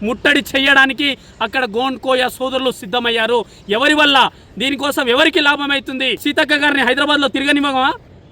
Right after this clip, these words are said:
తిరగనిస్తామా? ఆమె మినిస్టర్ క్వార్టర్స్ని ఎక్కునే శక్తి మాకు లేదనుకుంటారా? ములుగులో మేము ముట్ట-, ఆ, అడ్డుకోలేమా? తెల్లం వెంకట్రావు గారి ఇల్లును మేము ముట్టడి చేయలేమనుకుంటారా? స్వయం బాబురావు గారి ఇల్లు ముట్టడి చేయలేమనుకుంటారా? కేవలం పది లక్షలు మాత్రమే మీరు ఉన్నారు.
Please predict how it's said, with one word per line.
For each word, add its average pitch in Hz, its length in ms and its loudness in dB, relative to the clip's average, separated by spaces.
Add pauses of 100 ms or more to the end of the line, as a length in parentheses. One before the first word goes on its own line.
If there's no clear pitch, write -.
తిరగనిస్తామా? 302 600 2 (600)
ఆమె 247 160 2
మినిస్టర్ 269 380 0
క్వార్టర్స్ని 294 400 0
ఎక్కునే 302 300 2
శక్తి 302 260 0
మాకు 269 280 2
లేదనుకుంటారా? 277 600 2 (640)
ములుగులో 285 360 0
మేము 285 180 2
ముట్ట-, 262 180 -2
ఆ, 240 100 4 (120)
అడ్డుకోలేమా? 294 560 2 (680)
తెల్లం 285 260 2
వెంకట్రావు 285 440 2
గారి 277 140 4
ఇల్లును 277 220 2
మేము 269 140 2
ముట్టడి 277 420 -2
చేయలేమనుకుంటారా? 294 680 2 (420)
స్వయం 294 240 4
బాబురావు 294 360 2
గారి 285 180 2
ఇల్లు 285 120 -2
ముట్టడి 294 300 -2 (100)
చేయలేమనుకుంటారా? 277 580 0 (360)
కేవలం 269 380 2
పది 247 220 -2
లక్షలు 247 360 -2
మాత్రమే 247 480 -2
మీరు 202 180 -2
ఉన్నారు. 180 580 -4